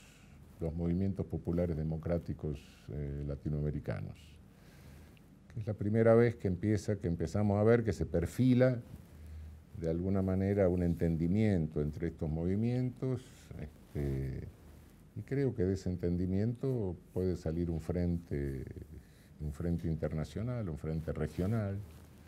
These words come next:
eh, en el que todos podamos aprender de la experiencia de los otros, en que se pueda debatir, en que se pueda discutir, en que se pueda advertir los riesgos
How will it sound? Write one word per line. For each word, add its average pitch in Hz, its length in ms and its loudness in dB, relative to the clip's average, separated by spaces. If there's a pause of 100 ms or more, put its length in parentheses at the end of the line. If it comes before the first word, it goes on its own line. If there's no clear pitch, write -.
(500)
eh, 69 360 -6 (200)
en 73 80 -6
el 73 140 -6
que 71 400 -4 (160)
todos 107 300 8
podamos 85 460 0
aprender 80 440 0
de 80 80 0
la 76 80 0
experiencia 80 540 0
de 80 80 0
los 101 200 -4
otros, 117 460 -4 (320)
en 78 100 -4
que 71 100 -6
se 76 100 -4
pueda 85 260 4
debatir, 80 640 2
en 80 80 -4
que 67 100 -6
se - 100 -10
pueda 80 220 -4
discutir, 78 540 -4
en 82 80 0
que - 80 -8
se 69 120 -8
pueda 80 240 0
advertir 71 460 -4
los 71 160 -4
riesgos 80 440 -4